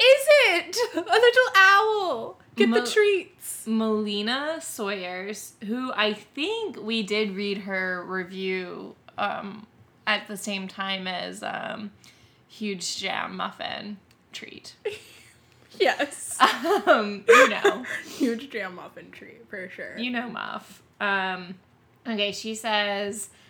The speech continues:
Speaker 2: "Alex and Molly, love the pod. I had a question. So you know Mad Eye had a magical eye that can see through things. Some examples of things it sees through in the books are his head,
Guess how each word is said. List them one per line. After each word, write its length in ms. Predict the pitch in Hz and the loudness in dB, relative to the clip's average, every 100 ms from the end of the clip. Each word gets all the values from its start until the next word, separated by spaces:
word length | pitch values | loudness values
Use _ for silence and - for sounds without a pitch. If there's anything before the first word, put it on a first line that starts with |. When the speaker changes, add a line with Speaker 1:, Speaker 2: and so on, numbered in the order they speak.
| _ _ | _ _
Speaker 2:
"Alex 340 | 202 208 214 214 | 2 2 0 -4
and 100 | 214 | -6
Molly, 500 | 196 180 135 226 226 _ _ | -4 -4 -6 -12 -18 _ _
love 320 | 196 185 - | -6 -4 -4
the 80 | 262 | -4
pod. 500 | 302 285 240 233 226 | 0 2 2 0 -2
I 80 | - | -4
had 220 | 220 196 | -2 0
a 60 | 214 | -2
question. 640 | - 208 - 208 202 196 - - | -2 -4 -4 -4 -2 -4 -10 -18
So 160 | - - | -12 -6
you 220 | 208 202 | -4 -4
know 520 | 202 208 214 233 247 247 - _ _ | -2 0 0 -2 -4 -10 -20 _ _
Mad 380 | 196 202 202 196 | -2 2 4 4
Eye 320 | 190 185 185 | 4 2 0
had 160 | 196 196 | -2 -2
a 80 | 196 | -2
magical 580 | 185 185 247 226 202 - | -4 -4 -6 -6 -4 0
eye 640 | 190 185 180 - - - | 0 2 0 -2 -6 -8
that 160 | 185 - | -10 -8
can 160 | 208 | -8
see 300 | 190 - 202 | -8 -10 -10
through 280 | 190 262 285 | -8 -6 -6
things. 520 | - 190 202 208 190 - | -6 -10 -10 -10 -12 -14
Some 320 | - 233 220 | -8 -4 -2
examples 600 | 214 196 196 202 196 185 185 | -2 -4 -4 -4 -6 -8 -8
of 160 | 196 | -12
things 340 | 185 175 180 185 | -10 -12 -12 -14
it 160 | 190 | -14
sees 220 | - 180 | -14 -14
through 240 | 185 185 185 | -12 -12 -10
in 200 | - 185 | -10 -10
the 80 | 180 | -10
books 380 | 233 247 - - | -8 -8 -8 -6
are 280 | 196 185 180 | -2 0 -2
his 280 | 214 185 180 | -6 -10 -8
head, 520 | - 269 269 254 | -2 0 0 -2